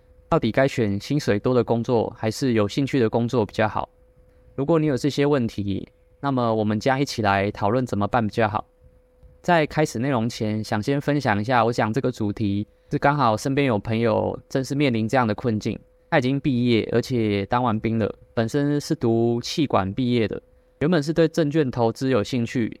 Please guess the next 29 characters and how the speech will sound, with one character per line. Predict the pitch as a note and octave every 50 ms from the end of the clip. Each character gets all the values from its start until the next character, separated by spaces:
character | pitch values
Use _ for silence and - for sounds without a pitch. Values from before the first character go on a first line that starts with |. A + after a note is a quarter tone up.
| _ _
但 | - C#3 C3+
是 | - D3+ C#3 C3+ C3 B2+ B2+
面 | C#3 D#3+ D3+ C3+
试 | - - C#3+
后 | C#3 C#3+ C#3+ C3+ B2+ A#2
了 | A2+ A2 A#2
解 | - A#2+ G#2
到 | G#2+ B2 B2
那 | B2+ C3 B2
个 | A#2 A2+
工 | - B2+ B2+ C3+
作 | C#3 C3 A#2+
性 | - - C3+ A#2
质 | A2 - - - G#2 G2 - _ - _ _ -
还 | A2+ A#2
是 | - D#3+
需 | D3 - - C#3+
要 | C#3+ C#3 C3+ C3 B2+ B2 A#2+ A2+ A2+
靠 | - - - C#3 C3 B2 A#2
销 | A2 - - C#3 C3 C3
售 | - D3 C3
业 | C3+ C#3 B2+
绩、 | A#2 - A#2 A#2 A#2 A#2+ A#2 B2 C3+ - _ _ -
业 | - D3+ C#3+
务 | C#3+ C#3 C3+
性 | - D#3 C#3 A#2
质 | G2+ - G#2+ G#2+
为 | A2 G#2 A2
主。 | - - A2+ -